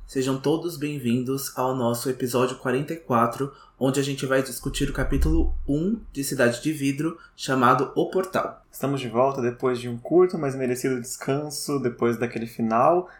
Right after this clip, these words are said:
Speaker 2: de Cidade das Cinzas, que já foi um pouquinho impactante <laughs> pra quem acompanhou. E agora a gente começa a discutir o terceiro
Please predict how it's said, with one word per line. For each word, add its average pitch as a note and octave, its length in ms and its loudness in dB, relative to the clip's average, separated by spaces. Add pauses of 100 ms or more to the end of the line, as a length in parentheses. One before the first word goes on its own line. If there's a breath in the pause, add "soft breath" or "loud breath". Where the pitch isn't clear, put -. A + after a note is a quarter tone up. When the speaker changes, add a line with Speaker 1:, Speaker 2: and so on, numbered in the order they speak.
Speaker 2:
de - 60 -16
Cidade A#2 260 4
das A2 180 -4
Cinzas, C#3+ 460 -4
que B2+ 120 -6
já A#2 120 -2
foi C3 180 0
um C3+ 60 -4
pouquinho B2+ 260 -4
impactante B2 880 -2
<laughs> - 160 -2
pra C3 140 4
quem B2+ 140 2
acompanhou. B2 680 2 (320 loud breath)
E - 60 0
agora A#2 220 6
a - 20 4
gente D3 160 -4
começa D3 320 2
a D#3 40 -4
discutir C#3+ 500 -2
o D#3 80 0
terceiro E3 600 2